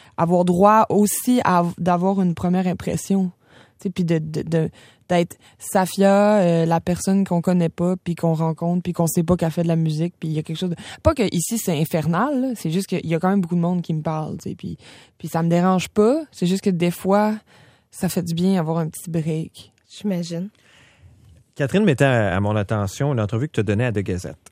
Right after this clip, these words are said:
Speaker 1: Mhm.
Speaker 3: sur l'élection de la coalition Avenir
Speaker 1: Ah,
Speaker 3: Québec.
Speaker 1: <laughs> bon, allons là.
Speaker 3: <laughs>
Speaker 2: Mais j'ai, j'ai
Speaker 3: Mais
Speaker 2: été curieuse, j'ai
Speaker 3: j'ai
Speaker 2: été vraiment surprise.
Speaker 3: Mais
Speaker 1: <laughs>
Speaker 3: tu, tu t'es avancée en disant,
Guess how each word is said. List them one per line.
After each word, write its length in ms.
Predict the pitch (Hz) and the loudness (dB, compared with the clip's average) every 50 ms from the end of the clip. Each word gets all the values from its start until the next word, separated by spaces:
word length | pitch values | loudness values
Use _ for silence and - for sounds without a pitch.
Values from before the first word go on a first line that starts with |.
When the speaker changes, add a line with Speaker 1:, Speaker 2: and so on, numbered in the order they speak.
| _ _ _ _ _ 175 | _ _ _ _ _ -4
Speaker 1:
Mhm. 260 | 175 170 180 170 170 | -2 0 0 -2 -4
Speaker 3:
sur 200 | - - 117 107 | -6 -4 -2 0
l'élection 440 | 110 113 117 120 101 - - 160 156 | 2 2 2 0 0 0 -2 0 0
de 40 | 127 | 0
la 60 | 104 | 0
coalition 400 | - 113 110 104 101 - 139 127 | 0 0 -2 -2 -2 0 0 0
Avenir 180 | 110 113 185 180 214 | 2 4 4 4 4
Speaker 1:
Ah, 20 | |
Speaker 3:
Québec. 240 | - - - - 92 - | 4 4 2 -2 -2 -2
Speaker 1:
<laughs> 60 | 233 220 | -2 -2
bon, 220 | 185 180 185 175 175 - - - 262 - | 0 0 0 0 -2 -4 -6 -6 0 4
allons 420 | 254 247 254 262 254 254 247 240 | 6 8 8 10 10 8 8 8
là. 220 | 233 - 214 208 202 294 294 - - 311 - - - - - | 6 6 6 8 6 6 6 6 6 4 6 6 4 2 4
Speaker 3:
<laughs> 600 | - - 196 - - - 170 151 - - - - | 4 2 2 2 2 2 2 2 0 0 2 6
Speaker 2:
Mais 160 | 254 254 240 | 8 10 10
j'ai, 260 | 247 240 233 247 285 | 8 8 6 6 6
j'ai 120 | 247 226 - | 8 8 8
Speaker 3:
Mais 60 | 160 | 8
Speaker 2:
été 100 | 185 277 | 6 6
curieuse, 480 | 240 - 254 208 196 202 226 226 214 196 | 4 4 4 4 6 6 6 6 6 6
j'ai 60 | 214 | 4
Speaker 3:
j'ai 60 | 214 | 4
Speaker 2:
été 120 | - - 214 | 4 4 4
vraiment 220 | 220 220 233 247 | 6 6 6 4
surprise. 340 | - 226 175 - - 220 226 | 2 0 -2 0 0 4 6
Speaker 3:
Mais 520 | 220 240 247 - - 247 233 226 220 202 185 | 8 10 10 10 10 8 8 6 6 4 2
Speaker 1:
<laughs> 80 | 127 | 0
Speaker 3:
tu, 120 | - 156 - | -4 -8 -8
tu 240 | - - - - | -8 -10 -8 0
t'es 140 | - 170 180 | 2 4 6
avancée 480 | 190 160 165 151 127 120 - 151 180 202 | 6 6 4 4 2 2 0 -2 -2 0
en 140 | 165 127 117 | 0 0 -2
disant, 420 | 104 104 107 139 151 175 185 | -2 0 0 2 2 2 0